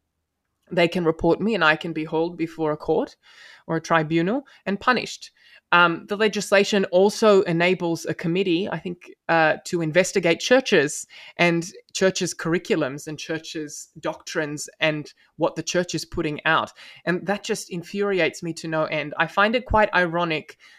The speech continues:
that forty years ago, if I, if I was alive forty years ago, fifty, sixty years ago, I would have to hide my sexuality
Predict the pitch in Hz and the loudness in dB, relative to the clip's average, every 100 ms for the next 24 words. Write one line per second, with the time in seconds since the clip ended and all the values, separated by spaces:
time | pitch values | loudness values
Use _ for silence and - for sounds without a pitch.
0 | _ 175 - - _ - 220 247 220 190 | _ 0 0 -2 _ -4 0 2 2 0
1 | 196 196 170 156 151 - _ - 170 - | -2 -2 2 2 2 -6 _ -8 -8 2
2 | 170 185 196 - - 165 - 190 202 190 | 4 6 2 -4 -12 -12 2 2 2 0
3 | 170 156 156 185 180 156 156 156 151 127 | 2 2 2 -2 0 0 -2 -2 -2 -4
4 | - _ _ _ 185 - 156 165 - 160 | -6 _ _ _ -10 -8 -8 -10 -10 -8
5 | 151 151 151 160 180 196 208 202 - 170 | -6 -2 2 4 2 -2 -2 -4 2 6
6 | 165 160 151 151 156 - 156 226 254 190 | 6 6 -2 -4 -6 -4 6 8 8 6
7 | 147 | 0